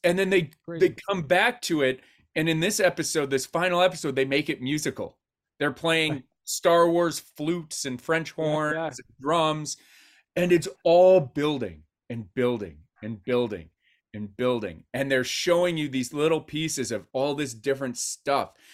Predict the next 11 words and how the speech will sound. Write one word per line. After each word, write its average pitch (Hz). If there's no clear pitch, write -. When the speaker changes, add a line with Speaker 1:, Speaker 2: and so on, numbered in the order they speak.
Speaker 1:
and 123
a 117
close-up 160
of, 117
of 120
the 135
droid 139
on 127
his 123
side, 127
his 123